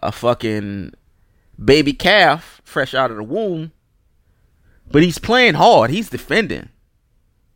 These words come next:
But when you're six three, ninety-seven pounds, how you gonna go LeBron? It's just a size thing.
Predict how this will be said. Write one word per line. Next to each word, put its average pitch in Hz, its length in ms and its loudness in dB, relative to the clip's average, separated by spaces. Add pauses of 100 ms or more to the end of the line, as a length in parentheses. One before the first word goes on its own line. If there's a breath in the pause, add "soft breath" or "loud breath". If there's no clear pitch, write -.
(840)
But 151 140 4
when 151 180 -2
you're 165 160 2
six - 400 -6
three, 214 540 -6 (300)
ninety-seven 156 760 -2
pounds, 202 680 -4 (1300)
how - 200 2
you 143 120 2
gonna 135 240 -2
go 113 220 0
LeBron? 87 520 -6 (1800)
It's - 160 -4
just - 180 2
a - 40 -12
size 113 480 0
thing. - 280 -20